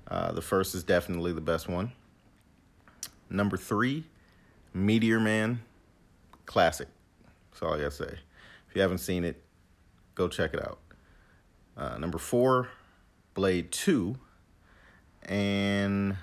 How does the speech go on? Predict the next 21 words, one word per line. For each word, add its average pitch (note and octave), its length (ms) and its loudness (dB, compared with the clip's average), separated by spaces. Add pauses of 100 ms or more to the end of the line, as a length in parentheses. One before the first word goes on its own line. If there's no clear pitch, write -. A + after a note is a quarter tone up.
number F#2 260 0
five, F#2+ 640 2 (520)
Spawn, D#2 640 2 (260)
which - 460 -8 (720)
I F#2+ 80 2
hope F#2 260 0
Jamie F2 300 -2
Foxx D#2 340 -2
doesn't E2 260 -4
fuck - 280 -4
up. - 160 -12 (1300)
But - 100 -14
that's G#2+ 260 2
it. C3+ 260 0 (460)
Uh, G#2 320 -2 (340)
it's - 180 -16
been G#2 240 0
another A2 300 4
week A2+ 360 0 (120)
of, G2 640 2
uh, G#2 360 4